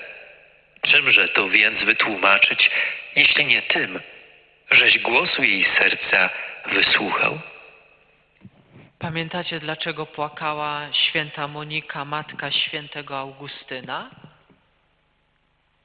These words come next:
Speaker 2: Bo chciała, żeby się jej syn nawrócił. I aż do tego stopnia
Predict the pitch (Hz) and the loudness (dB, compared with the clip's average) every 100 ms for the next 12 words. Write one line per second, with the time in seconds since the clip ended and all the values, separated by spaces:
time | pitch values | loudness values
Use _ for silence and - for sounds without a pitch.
0 | - _ _ _ _ _ 139 139 - 160 | -20 _ _ _ _ _ -14 -10 -6 -6
1 | 156 160 151 143 147 - 151 139 143 143 | -4 -4 -6 -6 -4 -4 -4 -6 -8 -6
2 | 143 131 - - 190 175 151 135 127 127 | -6 -8 -12 -8 -6 -6 -6 -6 -8 -12
3 | 120 - - 127 123 120 _ _ - _ | -10 -4 -4 -4 -12 -18 _ _ -20 _
4 | _ _ _ _ - 185 170 160 - 156 | _ _ _ _ -6 -4 -2 -4 -4 -8
5 | - 190 180 170 - - 185 151 - - | -4 -6 -4 -12 -12 -8 -6 -6 -10 -16
6 | 143 131 131 165 | -6 -4 -4 -6